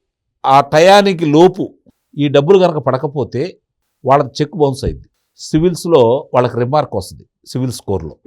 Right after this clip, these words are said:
ఈ ఇబ్బందులంతా ఉంటాయి కాబట్టి, వాళ్ళు ఏం చేసేవాళ్ళంటే, వాళ్ళకి దగ్గరైన వాళ్ళను ఎవరో ఒకళ్ళను అడిగి బతిలాడుకొని వాళ్ళ అకౌంట్లో డబ్బులు వేసేవాళ్ళు. ఒక నెల చూశారు కాబట్టి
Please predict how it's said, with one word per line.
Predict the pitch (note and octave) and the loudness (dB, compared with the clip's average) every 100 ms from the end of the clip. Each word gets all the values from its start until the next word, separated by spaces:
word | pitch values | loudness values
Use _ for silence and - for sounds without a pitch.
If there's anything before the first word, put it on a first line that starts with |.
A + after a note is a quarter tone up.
| F2 _ D3+ | -20 _ -6
ఈ | E3+ F3 E3 | 2 4 4
ఇబ్బందులంతా | D3 G#3 G#3 F#3+ E3 F3+ | 2 0 2 0 -2 -4
ఉంటాయి | C#3+ E3+ D3+ | -2 -2 0
కాబట్టి, | B2+ G2 - A2 A#2+ C3 _ _ _ _ _ _ | 0 0 -10 -8 -10 -12 _ _ _ _ _ _
వాళ్ళు | A#2 D3+ G3 F3 A#2 C3+ E3+ _ _ _ _ _ _ _ | 4 6 6 4 2 0 -6 _ _ _ _ _ _ _
ఏం | D#3 F3 | -4 0
చేసేవాళ్ళంటే, | F#3 F3+ D3+ D3 C#3 C#3+ F#3+ G3 _ - | 0 2 2 2 -2 -4 -6 -6 _ -2
వాళ్ళకి | C#3+ C#3+ C3+ B2+ A#2 - | 0 0 -2 -6 -6 -4
దగ్గరైన | A#2+ C3 D3+ D3 | -2 2 2 2
వాళ్ళను | C#3 B2+ B2+ C3+ C3 | 2 0 0 -6 -4
ఎవరో | C3+ D3 | -2 0
ఒకళ్ళను | D3 C#3+ C3 B2+ | 0 -2 -4 -4
అడిగి | B2 A#2 C#3 C#3+ | -2 -2 -4 -4
బతిలాడుకొని | B2 C3 C3 A#2+ C3 C#3+ | -4 -4 -4 -4 -6 -4
వాళ్ళ | B2 | -4
అకౌంట్లో | A2+ C#3+ B2+ C3 | -4 -6 -8 -6
డబ్బులు | G#2+ A2 A2+ | -8 -6 -8
వేసేవాళ్ళు. | G#2 F#2+ G2+ | -6 -6 -6
ఒక | |
నెల | A2+ B2 | -6 -6
చూశారు | B2 A#2+ B2 F2+ | -6 -6 -6 -6
కాబట్టి | E2+ D2+ - | -10 -12 -20